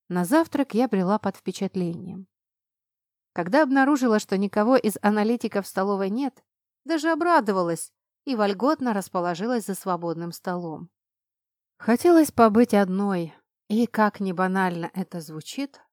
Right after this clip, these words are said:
подумать о своей непутёвой жизни.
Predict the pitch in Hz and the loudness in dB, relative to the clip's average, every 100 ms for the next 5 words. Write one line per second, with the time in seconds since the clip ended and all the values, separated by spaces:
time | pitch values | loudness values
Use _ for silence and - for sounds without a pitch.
0 | _ - 170 156 202 254 254 - _ 247 | _ -6 -6 -4 -4 -4 -8 -14 _ -8
1 | 226 190 180 175 214 208 - 165 175 165 | -6 -4 -4 -2 -4 -4 -6 -6 -6 -6
2 | 165 160 160 156 185 | -6 -6 -8 -10 -16